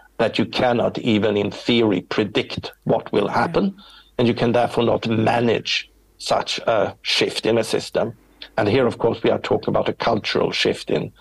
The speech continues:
Speaker 2: Hmm.
Speaker 1: in civilization. So I don't think we can manage such a, a shift, but I do think that we can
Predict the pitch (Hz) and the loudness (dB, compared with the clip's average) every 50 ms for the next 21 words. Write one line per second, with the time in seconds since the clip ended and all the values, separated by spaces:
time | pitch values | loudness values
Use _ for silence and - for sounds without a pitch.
0 | - - - 185 165 147 123 101 - - - - 98 101 107 - - - 110 104 | -4 0 2 2 4 4 2 0 0 0 -2 0 2 0 0 0 0 0 -2 0
1 | - - - - - - 113 120 147 160 160 139 - 156 139 - 139 117 - 113 | -2 -2 -6 -6 -2 -2 0 2 2 2 0 0 0 0 0 0 0 0 0 0
2 | 110 110 107 110 113 127 127 143 135 123 123 98 - - - - - - - - | -2 0 0 0 0 0 2 0 0 0 0 -2 -2 -4 -8 -4 -2 -2 -2 -2
3 | - - - - - - - - - - - - - - - - - - - _ | -2 -6 -8 -8 -10 -14 -10 -6 -4 -2 0 0 0 0 0 -4 -10 -16 -20 _
4 | _ _ - - - - _ - - 131 139 135 120 - - 156 180 170 143 - | _ _ -20 -20 -20 -20 _ -4 0 0 2 0 0 2 2 4 4 4 2 2
5 | - 131 113 107 - - 120 113 - - - 113 107 - - 104 104 | 2 2 2 0 0 0 0 0 0 0 -2 -2 0 0 -2 -2 -2